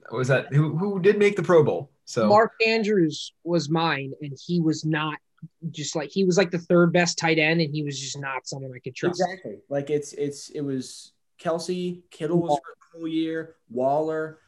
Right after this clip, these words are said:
Speaker 2: That's it.
Speaker 3: Hockenson, and, like, Andrews were also in the mix. Um, but there's really, there's really so little. So having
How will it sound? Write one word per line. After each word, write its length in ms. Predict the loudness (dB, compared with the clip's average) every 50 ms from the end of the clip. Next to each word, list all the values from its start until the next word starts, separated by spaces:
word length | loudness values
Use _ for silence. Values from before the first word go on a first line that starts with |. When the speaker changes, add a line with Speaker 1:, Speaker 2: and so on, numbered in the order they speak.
| _ _ -10
Speaker 2:
That's 200 | -8 -6 -4 -4
it. 120 | -4 -4 -6
Speaker 3:
Hockenson, 540 | -14 -20 _ _ -12 -8 -8 -8 -8 -8 -10
and, 320 | -10 -8 -8 -8 -10 -12 _ -12
like, 320 | -8 -8 -8 -8 -8 -10
Andrews 400 | -10 -8 -8 -6 -6 -6 -8 -8
were 140 | -8 -8 -8
also 480 | -6 -8 -8 -8 -8 -8 -6 -8 -8 -12 _ _ _ _ _ _ _ _ -6
in 180 | -4 -4 -4
the 80 | -4 -4
mix. 440 | -4 -6 -6 -8 -10 -14 -18 -18 -14 -12
Um, 400 | -12 -10 -8 -8 -10 -10 -12 -14 _ _ _ _ _ -20 -20 -20 -20 _ _ _ _ _
but 120 | -4 -2 -2
there's 160 | -2 -2 0
really, 360 | 2 4 4 4 2 2 -2
there's 160 | -6 -8 -6 -4
really 200 | -2 -2 -2 -2
so 180 | -2 -2 -2
little. 300 | -2 -2 -2 -2 -4 -6
So 120 | -8 -12 -12
having 560 | -8 -6 -4 -4 -4 -4 -6 -6 -8 -8